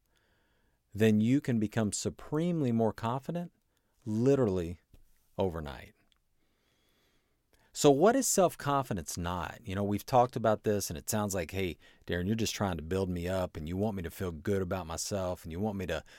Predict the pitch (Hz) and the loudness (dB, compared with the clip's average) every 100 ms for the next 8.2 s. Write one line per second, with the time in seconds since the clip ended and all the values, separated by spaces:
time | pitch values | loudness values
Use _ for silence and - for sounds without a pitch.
0 | - - 92 82 101 107 104 92 - 104 | -10 -4 -2 0 0 2 0 0 0 0
1 | 98 92 - 76 71 85 85 82 85 127 | 2 0 -4 -10 -8 -6 -4 -4 2 2
2 | 101 80 90 - 80 98 117 - 76 76 | 2 0 -6 -6 -2 0 0 0 -6 -6
3 | 73 78 - 76 69 71 71 73 _ - | -6 -8 -8 -10 -8 -10 -10 -16 _ -20
4 | - - - 139 160 120 - 135 175 151 | -20 -2 4 6 6 4 0 2 2 2
5 | 87 90 - 117 120 117 95 92 78 - | -2 -6 -4 -2 -2 -2 -4 -4 -6 -12
6 | - - - _ _ _ _ - - 127 | -12 -12 -12 _ _ _ _ -20 0 4
7 | 139 123 - 175 247 208 85 82 82 - | 6 4 2 4 6 6 4 -2 -6 -8
8 | - | -8